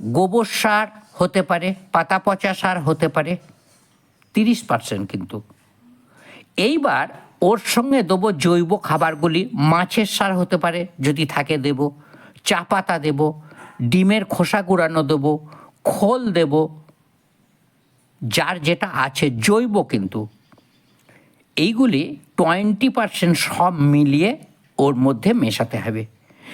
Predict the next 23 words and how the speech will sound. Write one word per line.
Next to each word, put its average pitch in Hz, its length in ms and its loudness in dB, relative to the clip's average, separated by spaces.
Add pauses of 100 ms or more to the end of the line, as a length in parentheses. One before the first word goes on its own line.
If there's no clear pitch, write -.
(240)
যেগুলি 214 680 2
আমাদের 185 460 0
কাছে - 380 -2
আছে 196 480 0 (300)
এইগুলি 104 560 -2 (440)
মাটির 131 440 0
সঙ্গে 160 360 2
মিশিয়ে 139 580 2
আমরা 127 280 0
আরও 160 500 -2
পনেরো 180 560 2
দিন 311 280 0 (1300)
আমরা 135 280 0
এই 165 80 -6
মাটিটাকে 135 600 -2
রেখে 117 260 -4
দেবো। 101 240 -4 (1120)
মাটির 180 560 2
মধ্যে 277 320 2
থাকা 220 380 -2
উপকারী 196 560 0
ছত্রাকের 208 800 0 (160)
সঙ্গে 190 520 0